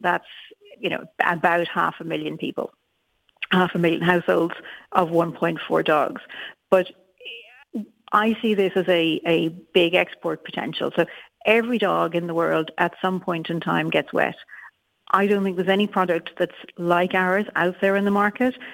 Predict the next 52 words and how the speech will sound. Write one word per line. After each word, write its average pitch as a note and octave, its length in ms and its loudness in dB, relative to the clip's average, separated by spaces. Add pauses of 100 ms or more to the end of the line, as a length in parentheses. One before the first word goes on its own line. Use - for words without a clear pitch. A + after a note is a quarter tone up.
(160)
So F#3+ 80 0
there G3 140 4
are, A3 380 2 (220)
um, F3 240 -8
towels G#3 480 0
to G#3+ 80 -8
dry G#3+ 200 0
dogs, G#3+ 420 0
there F3 120 2
are E3 60 0
shaped F#3 440 0
towels, F#3 300 0
but - 120 -14
there's F3+ 180 0
nothing G3+ 540 2
that F#3+ 100 -2
actually F3+ 340 -2
contains F#3 640 0
all F3 140 4
the E3+ 80 0
mess E3 300 0
and E3 120 -6
stops - 380 -2
it E3 160 -6
from E3+ 220 0 (380)
getting F3+ 340 2
out F3 160 2
the F3+ 120 0
other E3 220 0
side E3 280 0
and E3+ 120 -4
creating E3 400 0
damp E3+ 300 0
patches - 400 -4
in D#3+ 100 -2
your D#3 120 -2
house D#3+ 300 -2
and E3 80 -6
in D#3 120 0
your D#3 80 -2
car. D#3 400 0 (640)
So G#3 100 6
the G3 140 2
U G#3+ 120 4
K A3+ 140 2
market, G#3 480 0
we've F#3 100 -4
got F3 300 0
about E3 220 -2 (280)
just - 240 -6
under E3 260 0 (180)
six G3+ 180 -4